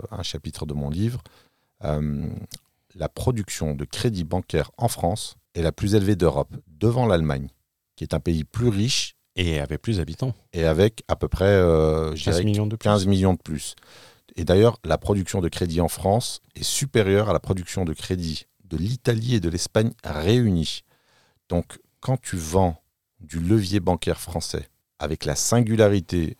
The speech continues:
Speaker 1: du levier bancaire français, et que tu ne l'utilises pas toi-même parce que tu as du gras, tu as des fonds propres, on retombe sur une problématique, euh, qui va toucher à la légitimité, à la cohérence, euh, de ce que tu dis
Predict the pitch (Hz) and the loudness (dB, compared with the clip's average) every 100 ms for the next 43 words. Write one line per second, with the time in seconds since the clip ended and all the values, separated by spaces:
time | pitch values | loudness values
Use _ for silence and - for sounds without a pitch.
0 | - 80 80 90 92 85 87 87 78 78 | -16 -8 -2 -2 0 0 -2 -2 -6 -8
1 | - 95 113 - - 80 - 87 82 82 | -2 -2 -2 -6 -8 -8 -4 -2 0 -2
2 | 80 - - 87 - 92 - 98 104 98 | -6 -10 -8 -6 -2 -4 -2 0 2 2
3 | 82 - 80 - 95 - - 92 98 98 | 2 -2 -6 -4 -4 -4 -2 4 4 4
4 | - 76 73 - - 85 127 _ _ _ | -8 -14 -10 -8 0 0 0 _ _ _
5 | _ _ _ _ - 82 76 76 - 76 | _ _ _ _ -2 0 0 -4 -6 -10
6 | - 107 - - _ _ 98 87 110 110 | -2 -2 -2 -8 _ _ 2 4 4 4
7 | 113 - 92 87 - 90 87 85 - 107 | 2 0 0 0 2 2 2 0 -4 -6
8 | - 78 78 80 80 78 82 82 - 85 | -4 -4 -2 0 -2 -2 -4 -4 -6 -4
9 | 82 98 - 101 78 78 104 92 87 - | -4 -2 0 0 0 2 2 0 -2 -4
10 | 82 - 90 98 - 78 76 - - 120 | -4 -2 -2 -2 -4 -6 -6 -6 0 2
11 | 95 76 85 101 - - 82 78 78 76 | 4 2 0 0 -6 -8 -4 -2 -2 -2
12 | 82 - - 80 73 - | -4 -4 -6 -10 -10 -12